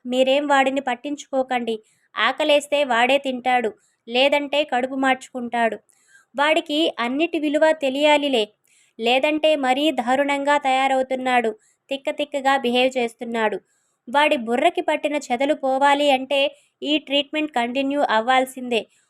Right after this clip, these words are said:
వాడు తినకుంటే ఒక అమ్మగా నాకు కూడా బాధే, కానీ వాడి మైండ్ and హార్ట్ని తెరిపించాలి అంటే తప్పదు.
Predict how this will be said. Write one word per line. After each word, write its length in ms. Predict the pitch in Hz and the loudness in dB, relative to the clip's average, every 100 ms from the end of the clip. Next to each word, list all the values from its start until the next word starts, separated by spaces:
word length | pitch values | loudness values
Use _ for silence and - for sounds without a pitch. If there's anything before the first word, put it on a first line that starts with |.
| _ 220 | _ 0
వాడు 260 | 277 294 | 2 2
తినకుంటే 840 | 294 262 285 320 311 302 302 254 _ 240 262 | 0 -2 -2 -2 0 0 0 -2 _ -6 -6
ఒక 140 | 262 | -4
అమ్మగా 640 | 254 214 226 277 285 285 294 - | -4 -2 0 0 2 0 -2 -10
నాకు 340 | 240 233 _ - | -4 -4 _ -4
కూడా 260 | 277 285 | 2 2
బాధే, 400 | 269 247 240 262 | 4 2 0 -2
కానీ 480 | 247 214 220 269 294 _ _ _ _ _ | -2 -2 0 0 -4 _ _ _ _ _
వాడి 280 | 254 294 294 | 0 0 0
మైండ్ 400 | 254 240 311 311 - 254 | 2 2 4 2 0 -4
and 200 | 262 214 _ _ _ - | -2 -4 _ _ _ -4
హార్ట్ని 360 | 262 285 302 294 | -2 -2 -4 -4
తెరిపించాలి 920 | 226 247 285 277 262 269 269 277 - | -4 -4 -6 -8 -4 -2 0 -4 -6
అంటే 500 | 220 240 294 302 240 _ _ - 240 | -12 -6 -4 -4 -6 _ _ -10 -8
తప్పదు. 440 | 233 285 254 233 | -6 -6 -4 -4